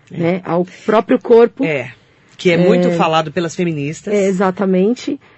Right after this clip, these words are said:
Speaker 2: É, e em contrapartida tem direito, é, em tese, a,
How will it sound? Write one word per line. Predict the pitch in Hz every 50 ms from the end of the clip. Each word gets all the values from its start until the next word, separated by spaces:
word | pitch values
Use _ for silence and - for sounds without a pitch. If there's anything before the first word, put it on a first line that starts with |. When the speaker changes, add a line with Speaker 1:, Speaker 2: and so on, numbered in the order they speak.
| _ _ -
Speaker 2:
É, | - 180 185 185 180 180 175 160 160 -
e | 185 208 202 196 196 202
em | 190
contrapartida | - 202 196 185 208 202 185 - 196 190 180 - - 196 196 180 208 190
tem | - 220 220
direito, | 208 196 220 190 190 196 202 190 - - 226 214 214 214 214 214 - -
é, | - 165 170 170 170 170 175 175 185 - - - -
em | 175 185 185 180
tese, | 185 - - 190 190 202 220 226 202 202 214 226 233 226
a, | 214 202 196 190 185 180 180